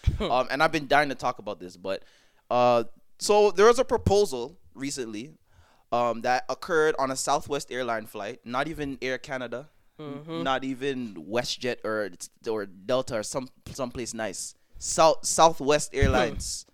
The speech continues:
Speaker 2: And
Speaker 1: And
Speaker 2: there
Speaker 1: you
Speaker 2: was
Speaker 1: know,
Speaker 2: a
Speaker 1: and you know the aisles are pinch up
Speaker 2: Yo,
Speaker 1: too.
Speaker 2: squeeze up in there. But anyways, <laughs> so there was a proposal of a, a man, a black man and a black woman.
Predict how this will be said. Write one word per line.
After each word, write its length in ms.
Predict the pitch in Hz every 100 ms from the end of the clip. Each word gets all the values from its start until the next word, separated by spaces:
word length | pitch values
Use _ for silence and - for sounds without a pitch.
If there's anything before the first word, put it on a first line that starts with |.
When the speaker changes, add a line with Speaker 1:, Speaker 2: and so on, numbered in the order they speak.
| -
Speaker 2:
And 300 | 180 165 147 _ _ _ -
Speaker 1:
And 460 | 143 143 139 127 - - - 165 175
Speaker 2:
there 60 |
Speaker 1:
you 60 | 254
Speaker 2:
was 80 | 196
Speaker 1:
know, 60 |
Speaker 2:
a 40 | 196
Speaker 1:
and 160 | 208
you 60 | 208
know 140 | 233
the 120 | 226 -
aisles 240 | 180 175
are 120 | 156
pinch 500 | - - 202 196 -
up 100 | 160
Speaker 2:
Yo, 140 | 151 151
Speaker 1:
too. 260 | 165 135 - -
Speaker 2:
squeeze 840 | - - - - - 208 196 175
up 220 | 156 - 151
in 100 | 135
there. 320 | 127 110 87
But 160 | - -
anyways, 680 | 165 160 139 127 113 - - _ - _
<laughs> 300 | - _ _
so 600 | - - 202 185 175 175
there 120 | 165
was 120 | 196 233
a 40 |
proposal 760 | 214 - 214 220 190 151 143 110 -
of 160 | 120
a, 260 | 127 123 113
a 80 | 117
man, 460 | 135 135 143 165 - -
a 80 | -
black 260 | 151 165
man 220 | 151 147
and 140 | 147 139
a 20 |
black 320 | 131 151 -
woman. 300 | 135 131 151